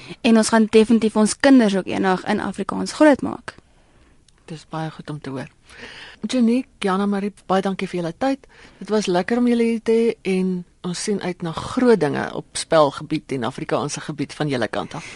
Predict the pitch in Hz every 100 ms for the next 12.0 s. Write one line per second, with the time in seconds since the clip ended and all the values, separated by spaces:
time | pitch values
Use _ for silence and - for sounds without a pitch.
0 | - 240 226 220 226 226 240 240 240 -
1 | - - - 226 240 247 269 220 214 233
2 | 240 208 185 202 202 214 277 370 - -
3 | - 220 - 233 226 190 196 190 202 -
4 | 214 196 180 202 - 202 196 - - -
5 | - 214 - 220 233 233 226 220 - 214
6 | 214 196 202 - 208 180 185 - - -
7 | - - - - _ - - - - 247
8 | 311 294 - 180 185 208 - 226 262 277
9 | 175 156 151 175 185 160 156 240 208 220
10 | 220 - - - - 269 320 277 277 269
11 | - 247 - 220 226 208 220 202 226